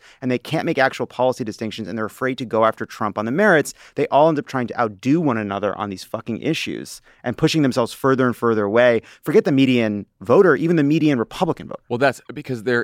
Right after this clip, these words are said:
Speaker 2: in this echo chamber of, like, the most partisan online voices. You know, it, it, to an extent, it can happen, uh, uh, uh, it's,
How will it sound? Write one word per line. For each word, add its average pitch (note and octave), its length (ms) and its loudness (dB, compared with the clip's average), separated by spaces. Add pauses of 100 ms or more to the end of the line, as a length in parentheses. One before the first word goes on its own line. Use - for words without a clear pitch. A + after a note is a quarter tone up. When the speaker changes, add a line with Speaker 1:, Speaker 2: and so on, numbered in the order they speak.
Speaker 2:
in A2+ 260 -4
this F#2+ 420 -6 (540)
echo A2+ 300 -2
chamber D#2+ 720 -10 (100)
of, F2 640 0 (360)
like, F#2 300 -4
the G2 200 -8
most F2+ 520 -6 (140)
partisan A2 800 -4 (160)
online F2+ 960 -2 (160)
voices. G2 800 -4 (320)
You B3+ 100 -4
know, A#3 140 2
it, D3+ 200 0
it, - 260 -2
to D3+ 120 -2
an C#3+ 60 2
extent, D#3+ 440 -2
it - 40 -6
can B2 100 0
happen, G#2+ 500 -2
uh, G#2 160 0
uh, F#2+ 280 0
uh, F#2+ 160 -6
it's, - 280 -6